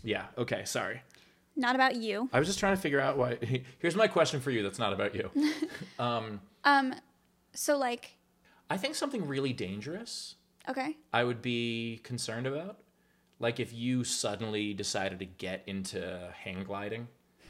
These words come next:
Speaker 2: <laughs>
Speaker 1: I would be a little worried about that. Um, but for the most part, I think the key is communication.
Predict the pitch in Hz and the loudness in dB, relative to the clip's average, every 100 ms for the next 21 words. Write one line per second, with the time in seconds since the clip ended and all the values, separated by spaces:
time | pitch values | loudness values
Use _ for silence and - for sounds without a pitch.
0 | 277 277 302 - _ _ 101 101 95 101 | -4 -4 -4 -12 _ _ -2 -2 0 0
1 | 98 95 98 101 113 123 135 147 - 131 | 0 0 0 2 2 2 0 -6 -12 -2
2 | 147 143 151 165 - _ _ _ 101 98 | -2 -2 -4 -4 -8 _ _ _ -2 -2
3 | 98 95 95 95 - _ _ _ _ _ | -2 -2 -2 -4 -10 _ _ _ _ _
4 | _ _ 143 - - - 247 302 127 135 | _ _ -4 -4 -8 -2 0 0 0 0
5 | - - 90 90 - - _ _ _ _ | -2 -6 -4 -4 -6 -14 _ _ _ _
6 | _ - 120 135 127 123 131 120 - 117 | _ -6 -2 -4 -4 -6 -4 -4 -4 -6
7 | 110 110 120 - | -4 -4 -6 -8